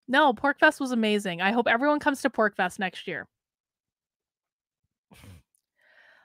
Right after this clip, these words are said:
Let me see. I'm skipping some of the questions because I wanna go to bed at some point. Um, what is my fav-, my go-to adult beverage?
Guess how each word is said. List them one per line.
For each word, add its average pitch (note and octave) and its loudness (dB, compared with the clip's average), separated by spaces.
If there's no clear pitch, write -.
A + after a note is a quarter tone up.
Let C4 4
me C4+ 4
see. F#3+ 0
I'm F#3 0
skipping D#4+ 0
some D4+ 2
of D4 -4
the D4+ 2
questions B3+ 4
because A3 0
I G#3+ 4
wanna G#3+ 2
go A3+ 4
to G#3+ 2
bed G3+ 4
at G3+ -6
some G3 -2
point. G3+ -2
Um, A3+ 10
what B3+ 6
is D#4+ 0
my C4+ 4
fav-, C4 0
my A#3 2
go-to B3+ 0
adult G#3+ 0
beverage? F#3+ -2